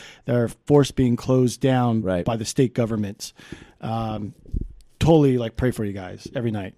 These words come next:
Speaker 2: Oh, yeah, big time. Uh, now they do have a vaccine out. It's been approved. It's starting to get distributed. So, you know, Godspeed that that is, um, gets out to all the places where it needs to go and in the right order and an orderly way,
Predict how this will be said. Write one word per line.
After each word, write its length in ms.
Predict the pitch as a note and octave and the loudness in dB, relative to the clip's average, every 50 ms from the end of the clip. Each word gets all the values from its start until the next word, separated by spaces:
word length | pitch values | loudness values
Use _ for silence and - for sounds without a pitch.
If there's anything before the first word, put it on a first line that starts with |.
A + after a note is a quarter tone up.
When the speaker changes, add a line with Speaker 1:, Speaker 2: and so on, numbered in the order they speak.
| _ _ - | _ _ -2
Speaker 2:
Oh, 140 | G2+ B2+ | 2 4
yeah, 220 | E3 E3+ C3+ F#2+ - - _ | 4 4 4 2 -2 -8 _
big 220 | - A#2+ C#3 C3+ - | -4 -4 -2 -2 -2
time. 320 | B2+ G#2+ G2+ G2 F#2 F2+ | -2 -2 -2 -4 -6 -8
Uh, 520 | - F#2+ G#2+ A2 G#2+ G#2+ G#2+ G#2+ G#2+ G2+ F#2+ F2 - | -6 -2 0 0 2 2 2 2 2 0 -2 -6 -8
now 300 | G2+ A2+ A#2 B2 C#3 C#3+ | -6 -2 2 4 4 4
they 160 | D3 C#3+ C#3 | 4 4 2
do 140 | A#2 A2 B2+ | 2 2 2
have 160 | B2+ C3 C3 | 2 2 2
a 40 | C#3 | 0
vaccine 720 | A#2+ C3 C3 C3 C3 - - - - A#2+ A#2 B2 B2+ C3 - - | 2 2 2 2 2 0 -4 -8 -6 -4 -4 -4 -4 -6 -6 -6
out. 380 | G2+ G#2 G#2 A2 B2 C3+ - | -4 -2 0 0 0 0 -2
It's 180 | G2 G#2 F2+ - | -4 -6 -6 -4
been 140 | - A2+ G#2+ | -6 -6 -6
approved. 640 | G2 - - - - B2+ B2 C3 C#3 D3 D3 C#3 F#2+ | -6 -8 -8 -2 0 2 4 4 4 4 2 0 -2
It's 180 | G2 G2 - | -2 -2 -2
starting 380 | - - A2+ A2+ A#2 A#2 A#2+ A#2 | -4 -2 0 0 2 0 0 -2
to 80 | A2+ | -2
get 260 | G#2 G2+ A2+ A2+ - G2+ | -2 0 0 -2 -2 -2
distributed. 760 | A2+ A2 - - - A#2+ A2 G#2 B2+ B2 B2+ C3 C3+ C3 A2+ | -6 -6 -4 -4 -6 -4 -2 -2 0 2 4 4 2 2 -2
So, 420 | - - G#2+ G#2 G#2 G#2 G2+ G2+ - _ _ _ _ _ _ _ _ _ _ _ _ _ - | -4 -2 0 2 2 4 2 0 -2 _ _ _ _ _ _ _ _ _ _ _ _ _ -6
you 80 | A2 | -2
know, 240 | A2 A#2 B2 C3 C3+ | 2 4 4 4 4
Godspeed 680 | F#2+ A#2 A2+ A#2 B2 A#2+ - - - - B2+ C3 C3+ A#2 | 4 4 6 6 6 4 2 -4 -2 0 2 2 4 4
that 160 | B2 G#2+ F#2 | 2 2 4
that 280 | A#2+ A2+ A2+ A#2+ - - | 4 4 4 4 2 2
is, 560 | A2+ A2+ A2+ A2 A2 G#2+ G#2 - - - - - | 2 2 4 4 4 2 0 -2 -6 -10 -10 -8
um, 640 | G2 G#2 G#2+ G2+ G2+ G#2 G2+ G2+ G2+ G2+ G#2+ G#2 A2 | -6 -4 -2 -2 0 0 0 -2 -4 -6 -8 -10 -6
gets 240 | G#2+ A#2+ A#2 G#2+ - | 0 0 0 2 2
out 300 | B2 A2+ A2+ A#2+ A#2+ - | 2 2 2 2 0 -2
to 260 | - A#2+ A#2 G#2+ G2+ | -2 0 0 0 0
all 220 | D#2 E2+ G#2 A2 A2+ | 2 2 2 2 2
the 80 | A#2+ | 2
places 420 | - - B2 A#2 A2+ G#2+ A2+ A2 G#2 | 0 0 0 0 0 -2 -4 -4 -2
where 100 | A2+ A2+ | 0 0
it 60 | G2+ | 0
needs 220 | G#2+ G#2+ G2 - | -2 -4 -6 -6
to 100 | - A#2+ | -8 -8
go 380 | G#2 - B2+ B2+ C3 C#3 C#3 C3+ | -2 2 4 6 6 6 6 4
and 100 | B2 A2+ | 2 0
in 80 | G#2+ G2+ | -4 -6
the 100 | G#2 G2+ | -6 -4
right 220 | G2+ G#2 G#2 G#2 | -4 -4 -4 -4
order 300 | - A#2 A#2+ B2+ B2+ C3+ | -6 -4 -2 0 0 0
and 180 | C3 G#2 A2+ A2 | 0 0 0 -2
an 80 | A2 A2 | -2 0
orderly 460 | - A#2+ B2 A#2+ A2 A2+ A2 G#2+ G2 | 2 2 2 2 2 0 0 0 -2
way, 540 | F#2+ F2+ G#2+ A2 A#2 B2+ C3+ C#3+ C#3+ C3+ | 0 2 2 4 4 4 4 2 0 -2